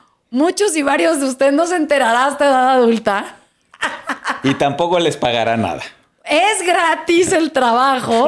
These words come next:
Speaker 2: <laughs>
Speaker 1: Nunca le van a pagar ni en dinero, ni en afecto, ni en especie. Y,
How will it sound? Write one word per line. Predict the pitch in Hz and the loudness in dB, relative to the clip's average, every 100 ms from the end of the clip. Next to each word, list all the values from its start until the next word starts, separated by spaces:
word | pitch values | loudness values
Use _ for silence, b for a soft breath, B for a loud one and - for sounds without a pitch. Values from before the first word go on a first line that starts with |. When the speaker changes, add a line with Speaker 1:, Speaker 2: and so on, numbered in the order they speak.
| - | 0
Speaker 2:
<laughs> | - | -2
Speaker 1:
Nunca | 294 392 427 453 466 - 302 254 | -2 2 2 0 -2 -2 -2 2
le | 226 | 2
van | 226 269 | 2 2
a | 311 | 0
pagar | 226 214 254 277 269 | -2 -2 -2 -4 -4
ni | 269 277 | -2 0
en | 277 254 | 0 2
dinero, | 247 254 269 302 311 | 2 2 2 2 2
ni | 277 | 0
en | 220 | -2
afecto, | 196 - 233 233 262 | -4 -2 -4 -2 0
ni | 254 233 | 0 0
en | 190 | -2
especie. | 175 - 208 202 208 233 - b b b b b b b b b - | -6 -2 -2 0 -2 -2 -4 b b b b b b b b b -4
Y, | 302 381 392 | 0 0 -2